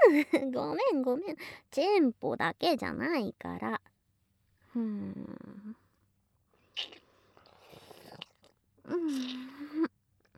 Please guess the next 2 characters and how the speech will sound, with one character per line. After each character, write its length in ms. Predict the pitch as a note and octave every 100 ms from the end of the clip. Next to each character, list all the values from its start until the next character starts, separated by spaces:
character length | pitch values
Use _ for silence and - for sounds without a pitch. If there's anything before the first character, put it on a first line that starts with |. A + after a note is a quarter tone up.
| _ _ - - - - - - _ _ _ _ - - _ - - _ _ _ _ _ _ _ _ _ F4
う 520 | F4+ F4+ D#4+ D4+
ん。 60 | C#4